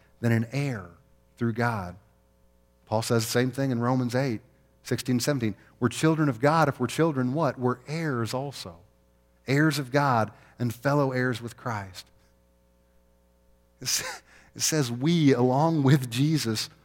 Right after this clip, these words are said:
are fellow heirs to everything that God has. We need to pause for just a minute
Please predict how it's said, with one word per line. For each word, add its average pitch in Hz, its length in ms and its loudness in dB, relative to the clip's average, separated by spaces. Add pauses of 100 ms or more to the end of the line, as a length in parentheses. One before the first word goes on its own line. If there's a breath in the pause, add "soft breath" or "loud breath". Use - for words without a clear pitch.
(160 soft breath)
are 120 80 -4
fellow 151 440 0
heirs 127 420 0
to 123 180 -4
everything 147 640 -4
that 127 100 -10
God 123 320 -4
has. 107 540 -8 (960 soft breath)
We 135 80 -2
need 135 120 0
to 110 60 -12
pause 135 400 0
for 131 140 -8
just 131 200 -8
a 131 40 -4
minute 143 300 -4